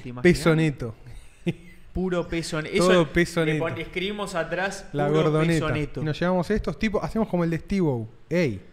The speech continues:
Speaker 1: Le ponemos un contador conectado a internet que esté con el contador del Discord.
Speaker 2: Que diga
Speaker 1: Y diga,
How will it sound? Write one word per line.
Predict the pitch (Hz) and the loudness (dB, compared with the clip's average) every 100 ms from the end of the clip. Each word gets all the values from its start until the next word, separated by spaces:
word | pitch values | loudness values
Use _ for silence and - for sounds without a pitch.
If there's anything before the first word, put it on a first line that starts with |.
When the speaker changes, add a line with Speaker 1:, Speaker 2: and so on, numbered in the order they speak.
| - - - - | -20 -20 -20 -8
Speaker 1:
Le | 139 151 | -2 0
ponemos | 175 202 202 165 - | 0 -2 -2 -4 -6
un | 196 220 | -6 0
contador | 208 196 170 170 190 220 240 - | 2 2 4 4 6 4 0 -2
conectado | 160 156 147 214 | -2 -2 0 0
a | |
internet | 190 156 151 202 208 | 2 -2 -2 -6 -6
que | 147 | -8
esté | 170 | -6
con | 160 165 | -2 -2
el | 151 | -2
contador | 151 160 180 | -2 0 0
del | 165 | 0
Discord. | 170 208 - 208 233 285 - | -2 -6 -2 -2 -2 -6 -8
Speaker 2:
Que | 156 | -2
diga | 160 185 - - 807 | 2 2 2 -2 -2
Speaker 1:
Y | |
diga, | 156 180 180 | 4 6 6